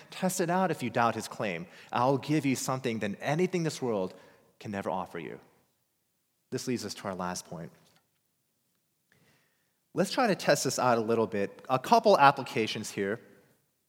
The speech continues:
about how to physically rest and spiritually as well. Sort of a diagnosis, but this will be kind of a practical diagnosis for you.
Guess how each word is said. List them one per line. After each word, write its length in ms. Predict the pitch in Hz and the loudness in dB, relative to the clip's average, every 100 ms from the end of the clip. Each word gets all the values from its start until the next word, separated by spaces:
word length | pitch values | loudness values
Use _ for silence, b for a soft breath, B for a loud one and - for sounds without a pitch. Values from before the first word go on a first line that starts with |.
| _ _ _ - | _ _ _ -14
about 200 | 143 135 | 2 4
how 180 | 131 139 | 6 6
to 80 | 131 | 6
physically 460 | - 131 127 - 110 | 2 -2 -2 -2 0
rest 460 | 101 95 - - b b b _ - | 0 0 -2 -10 b b b _ -6
and 140 | 131 | -4
spiritually 460 | - 135 135 - 110 | 0 2 2 0 -2
as 200 | 98 - | -4 -2
well. 440 | 98 90 90 - B B B B | 0 2 0 -8 B B B B
Sort 220 | - 175 | 2 4
of 80 | 175 | 6
a 60 | 170 | 6
diagnosis, 800 | 139 131 120 123 117 104 98 - | 8 8 6 2 0 -2 -4 -2
but 160 | 117 | 0
this 160 | 156 151 | 0 0
will 100 | 170 | 0
be 120 | 151 | -2
kind 180 | - 143 | 0 0
of 80 | 123 | 0
a 60 | |
practical 720 | 110 - 123 131 127 117 110 95 | -2 2 2 2 0 2 2 0
diagnosis 640 | 117 107 107 107 - 107 | 2 2 2 -4 -6 -10
for 140 | - | -10
you. 320 | 98 98 90 | -4 -4 -4